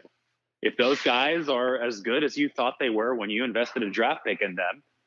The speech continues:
you put them in the game in December and you tell them to develop and, and, and, and enjoy their time, have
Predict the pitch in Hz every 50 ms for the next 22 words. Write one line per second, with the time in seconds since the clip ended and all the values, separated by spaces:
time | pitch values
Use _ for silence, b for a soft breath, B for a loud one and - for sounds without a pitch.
0 | _ - - 120 - - 151 - 160 151 143 139 135 120 127 131 139 139 127 117
1 | 110 - - 131 143 170 151 127 117 107 107 117 127 - - 123 131 127 131 131
2 | 127 117 107 107 101 104 113 127 139 143 - - 117 101 98 95 95 - b b
3 | b b _ - 110 107 104 101 101 107 110 101 95 92 95 - - 113 110 104
4 | 110 110 104 95 123 123 127 127 131 120 - - 131 123 127 135 120 120 120 123
5 | 123